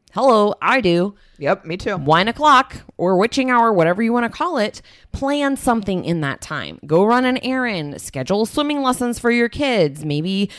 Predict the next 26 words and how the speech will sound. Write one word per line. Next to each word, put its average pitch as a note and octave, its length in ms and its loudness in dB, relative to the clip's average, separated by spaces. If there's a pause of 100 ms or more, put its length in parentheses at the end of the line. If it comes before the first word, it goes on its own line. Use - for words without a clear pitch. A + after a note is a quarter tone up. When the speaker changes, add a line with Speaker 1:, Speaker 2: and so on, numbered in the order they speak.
(180)
Speaker 1:
meet G3 220 2
up A#3+ 140 0
with C4 120 0
a C4+ 60 0
girlfriend B3+ 440 2
to C4 60 0
go G#3 160 4
for C4+ 280 0
a C#4+ 60 0
walk C4+ 540 0
or F#3 220 0
go E3+ 200 2
to, A#3+ 240 -2
you C4 120 -2
know, A3+ 180 -2 (280)
to D4 100 0
the C#4 80 0
mall C#4 400 6
and G3+ 120 -2
walk A3+ 220 2
around, B3+ 460 -2
do B3+ 180 0
something, C4+ 560 -4
change A#3+ 340 0
your D4 100 4
workout D4+ 580 -2